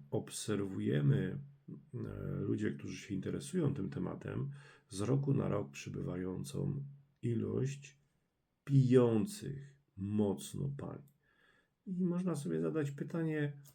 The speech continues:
dlaczego kobieta, e, wrażliwa, delikatna, zaradna sięga po alkohol? Mm, czy szukają pomocy?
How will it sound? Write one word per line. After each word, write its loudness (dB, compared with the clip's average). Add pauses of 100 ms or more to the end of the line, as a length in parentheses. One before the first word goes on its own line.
(200)
dlaczego 2
kobieta, 0 (1000)
e, -6
wrażliwa, -2
delikatna, -4 (760)
zaradna 0
sięga -2
po -4
alkohol? -4 (1080)
Mm, 4 (1600)
czy -4
szukają 0
pomocy? -2